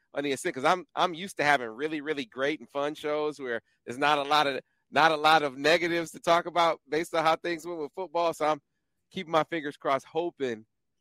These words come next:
that the basketball guys smile on Michigan and we see some, you know, some real, some real development here,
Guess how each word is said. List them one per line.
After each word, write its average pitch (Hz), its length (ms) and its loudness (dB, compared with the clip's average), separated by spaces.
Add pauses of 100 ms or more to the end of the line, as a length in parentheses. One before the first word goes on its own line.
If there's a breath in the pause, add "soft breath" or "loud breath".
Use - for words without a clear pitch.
(280)
that 120 140 -10
the 120 60 -18
basketball 139 640 0
guys 127 300 0
smile 131 360 -2
on 117 120 -6
Michigan 131 300 -8
and 117 80 -12
we 123 120 -14
see 131 220 -8
some, 113 380 -14 (240)
you 143 140 -6
know, 123 100 -2
some 120 260 -8
real, 131 360 -4 (380)
some 135 140 -16
real 143 140 -2
development 117 640 -2
here, 123 320 -4